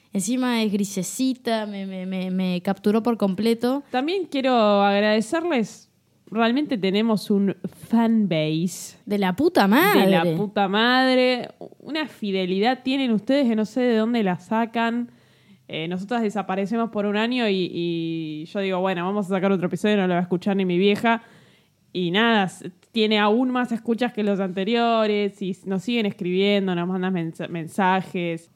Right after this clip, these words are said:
Speaker 2: Nada, creo que, que es para destacar también el, el, el cómo nos aguantan.
Speaker 1: Yo me siento un rockstar cuando lo digo, pero tenemos los mejores fans del mundo. Los mejores, ¿eh? Sale un episodio, a las dos horas, allá hay un meme.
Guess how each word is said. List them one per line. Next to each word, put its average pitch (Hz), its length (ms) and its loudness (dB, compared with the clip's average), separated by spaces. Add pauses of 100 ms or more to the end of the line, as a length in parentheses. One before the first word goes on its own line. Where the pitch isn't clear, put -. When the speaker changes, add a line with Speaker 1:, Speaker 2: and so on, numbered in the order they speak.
(140)
Speaker 2:
Nada, 233 380 2
creo 262 180 0
que, 196 220 0
que 233 60 -2
es 233 80 -2
para 226 180 0
destacar 214 480 -2
también 202 400 -2
el, 196 220 -4
el, 165 360 -6
el - 640 -8 (120)
cómo 214 240 2
nos 180 200 -4
aguantan. 185 840 -2 (280)
Speaker 1:
Yo 269 200 -2
me 277 80 0
siento 277 300 -2
un 254 100 0
rockstar 233 480 0
cuando 202 220 0
lo 202 100 2
digo, 233 300 2
pero 202 180 0
tenemos 214 300 -2
los 196 100 0
mejores 202 340 0
fans 202 280 0
del 190 160 2
mundo. 175 440 0
Los 185 140 0
mejores, 202 560 0
¿eh? 185 220 -4 (340)
Sale 247 220 0
un 269 60 2
episodio, 294 840 0
a 202 100 -2
las 196 160 0
dos 254 220 2
horas, 285 340 0
allá - 200 0
hay 214 100 6
un 202 140 2
meme. 196 340 0